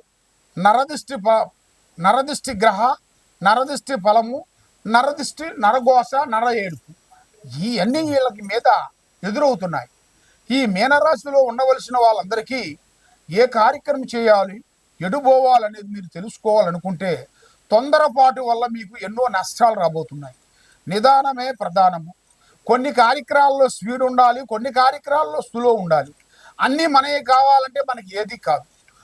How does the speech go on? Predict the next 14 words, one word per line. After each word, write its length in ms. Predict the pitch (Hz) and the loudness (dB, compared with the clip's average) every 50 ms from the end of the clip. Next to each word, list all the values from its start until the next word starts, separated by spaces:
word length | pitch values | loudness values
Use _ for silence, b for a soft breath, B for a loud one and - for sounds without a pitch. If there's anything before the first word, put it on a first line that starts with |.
| b _ _ | b _ _
కొన్ని 240 | 247 262 262 262 254 | 2 2 2 2 -4
కావాలంటే 680 | - 220 208 220 254 277 285 294 285 269 262 240 269 277 | -2 0 2 4 4 4 4 4 2 0 -4 -4 -6 -6
కొన్ని 240 | - 254 254 233 220 | -6 -6 -8 -8 -8
వదిలేయాలి. 520 | 180 175 175 220 226 202 185 160 139 127 - _ _ _ _ b b b b b _ 180 | -10 -10 -8 -4 -4 -2 0 -2 -2 -4 -8 _ _ _ _ b b b b b _ -4
మీ 120 | 262 285 | -4 -2
జాతక 420 | 226 185 202 202 240 254 311 294 302 302 | 0 2 2 2 2 2 2 0 0 2
యోగ 260 | 262 240 247 262 285 | 2 2 2 2 0
నక్షత్రంలో 640 | 277 240 214 - - 269 285 226 269 269 269 269 262 | -2 -2 -4 -6 -10 -12 -4 0 0 0 4 2 2
చూసుకుంటే 840 | 247 175 - 226 226 - - 233 233 196 202 254 226 180 151 147 - b b b b b b b | 2 2 -4 -12 -14 -14 -10 -8 -6 0 0 2 2 2 0 -2 -8 b b b b b b b
విద్యారంగంలో 840 | 156 190 190 160 196 302 311 311 302 285 277 269 277 269 269 277 262 254 - | -10 -8 -8 -4 2 2 2 2 2 0 -2 -2 -4 -2 0 0 0 2 2
చాలా 120 | 247 240 247 | 4 4 4
అద్భుతమైన 640 | 214 185 175 180 240 262 226 269 247 247 233 233 233 220 | 2 0 -2 -6 -10 -8 -6 -4 -2 0 0 0 -2 -6
విజయం 320 | 175 156 160 190 226 233 233 | -8 -14 -14 -12 -10 -10 -6
కనబడుతుంది. 680 | 202 190 175 185 185 185 - - 185 180 165 175 - | -6 -6 -4 -4 -4 -6 -6 -8 -10 -10 -12 -12 -16